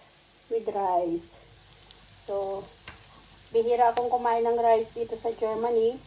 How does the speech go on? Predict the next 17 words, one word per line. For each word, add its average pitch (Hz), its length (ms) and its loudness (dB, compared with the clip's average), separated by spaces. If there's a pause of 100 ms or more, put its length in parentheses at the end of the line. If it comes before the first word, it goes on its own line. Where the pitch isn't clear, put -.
(120)
So, 208 240 -6
siguro 226 400 -2
sa 254 80 -8
isang 226 320 0
linggo, 214 480 -4 (800)
minsan 226 320 2
lang 285 160 2
ako 392 240 2
magluto. 190 640 -4 (400)
Pero, 226 480 2 (160)
pinupuno 220 560 -4
ko 220 80 -4
na 208 160 -2
yung 214 480 -4 (560)
rice 196 320 0
cooker 214 480 0 (880)
para 254 640 4